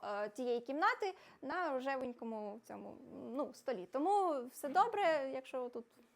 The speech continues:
не відсканує, то там подивитесь. Одночасно з цим, а, запрошую вас,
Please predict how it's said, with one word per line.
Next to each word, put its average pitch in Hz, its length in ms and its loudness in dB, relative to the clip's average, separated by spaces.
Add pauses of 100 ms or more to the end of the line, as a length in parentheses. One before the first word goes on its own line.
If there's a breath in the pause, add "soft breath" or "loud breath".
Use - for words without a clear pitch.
(280)
не 269 160 4
відсканує, 330 500 0
то 302 100 -4
там 185 180 -2
подивитесь. - 520 -14 (840 loud breath)
Одночасно 349 640 6
з 330 120 -4
цим, 302 480 2
а, 262 500 4
запрошую 330 580 2
вас, 254 420 2